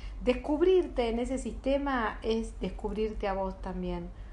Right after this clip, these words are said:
por lo cual no reniegues ni rezongues del sistema. Me pasa también a diario que todos los días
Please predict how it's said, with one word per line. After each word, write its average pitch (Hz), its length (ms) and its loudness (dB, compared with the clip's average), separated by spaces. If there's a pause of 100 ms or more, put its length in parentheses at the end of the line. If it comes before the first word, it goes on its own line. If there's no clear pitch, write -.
(300)
por 240 100 2
lo 262 180 4
cual 302 420 4
no 262 120 2
reniegues 247 560 2
ni 233 80 0
rezongues 214 640 -2
del 196 160 -6
sistema. 190 600 -4 (1040)
Me 220 120 2
pasa 233 300 0
también 214 300 0
a 208 80 0
diario 233 400 0
que 185 220 -2 (360)
todos 247 200 4
los 214 160 -2
días 240 380 0